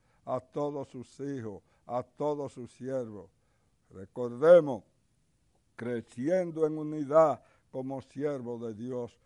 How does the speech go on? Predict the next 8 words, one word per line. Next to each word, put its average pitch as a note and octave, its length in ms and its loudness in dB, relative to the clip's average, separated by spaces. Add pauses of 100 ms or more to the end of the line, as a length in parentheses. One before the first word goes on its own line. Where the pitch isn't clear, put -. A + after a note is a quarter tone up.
(300)
cómo D#3+ 360 0
se D3 220 -8
crece C#3+ 640 -2 (360)
en B2+ 200 -10
la B2 340 -4
iglesia B2 640 -8
del A#2 220 -10
Señor A2 640 -12